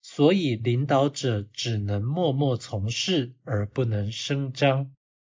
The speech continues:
这又可能引起怀疑，实在是危险万分。真在善之上，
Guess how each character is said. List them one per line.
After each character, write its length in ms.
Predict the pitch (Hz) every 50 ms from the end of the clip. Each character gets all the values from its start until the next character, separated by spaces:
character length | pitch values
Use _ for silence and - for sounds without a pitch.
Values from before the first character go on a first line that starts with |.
| _ _ _
这 240 | - - 196 180 160
又 300 | 143 151 202 214 185 131
可 300 | - - - - 113 104
能 340 | 101 101 104 104 107 120
引 240 | 127 120 113 117 127
起 280 | 120 - - - 110 101
怀 320 | 98 - - 110 101 101
疑， 320 | 110 110 110 107 107 110 110 _ _ _ _ _ _ _ _
实 320 | - - - - 113 110
在 260 | 107 - 139 131 123 110
是 320 | - - - 131 123 117
危 320 | 110 104 110 104 104 117
险 400 | 127 - - - 117 98 92 92
万 260 | 104 123 117 104 95 95
分。 480 | - - - 120 113 120 123 120 - _ _ _ _ _ _ _ _ _ _ _ _ _ _ _ _ _ _ _ _ _ _ _ _ _
真 260 | - - 208 208 208 202
在 240 | 214 208 180 143
善 380 | 123 - - 170 151 127 113 107
之 180 | 110 - 131 135
上， 480 | - - - 160 143 120 104 98 -